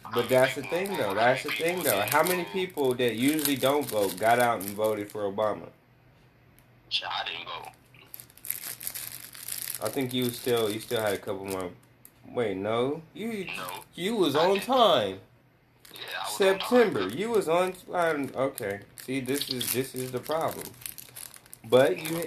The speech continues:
Speaker 2: you had your reasons at the time. You voting this time?
Speaker 1: Oh, yeah.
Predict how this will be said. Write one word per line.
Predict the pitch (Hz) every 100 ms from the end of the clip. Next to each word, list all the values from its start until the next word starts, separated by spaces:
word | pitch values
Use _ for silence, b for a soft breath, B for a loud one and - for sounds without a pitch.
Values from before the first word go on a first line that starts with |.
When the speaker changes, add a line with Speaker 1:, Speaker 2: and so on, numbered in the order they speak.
| 120
Speaker 2:
you | 123 139
had | 135 131 127
your | 120
reasons | 113 123 113 117
at | 107
the |
time. | 95 131 143 117 110 131 - _ _ _ _ _ _ _
You | 120 123
voting | 135 135 135
this | 160
time? | 160 180 185 190 - _ _ _ _ _ - -
Speaker 1:
Oh, | 143 120
yeah. | 98